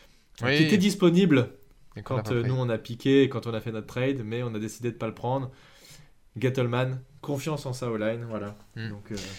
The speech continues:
Speaker 1: Euh, et d'ailleurs, en fait, si on s'intéresse un peu au stade des Chargers, et justement
Speaker 2: Mhm.
Speaker 1: à quel point, euh, leur attaque est bonne,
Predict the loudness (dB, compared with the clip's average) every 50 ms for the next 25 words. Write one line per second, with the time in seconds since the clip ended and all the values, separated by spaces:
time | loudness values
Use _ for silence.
0 | -16 -18 -18 -18 -18 -20 -20 -16 -2 2 4 6 8 8 8 8 8 6 4 4
1 | 2 4 6 6 6 6 6 4 4 4 2 0 2 0 0 0 0 -4 -6 -6
2 | -6 -6 -6 -6 -6 -6 -6 -4 -4 -4 -4 -2 -2 0 0 0 -2 -4 -6 -6
3 | -6 -6 -6 -8 -6 -6 -6 -6 -6 -8 -8 -6 -8 -8 -8 -8 -8 -8 -8 -8
4 | -8 -10 -10 -10 -12 -12 -12 -14 -12 -10 -8 -6 -4 -4 -4 -4 -4 -4 -4 -6
5 | -6 -6 -4 -4 -2 -2 -4 -6 -8 -8 -8 -6 -6 -6 -6 -8 -8 -8 -8 -6
6 | -6 -8 -8 -8 -8 -8 -8 -10 -12 -12 -10 -6 -4 -4 -4 -4 -6 -10 -14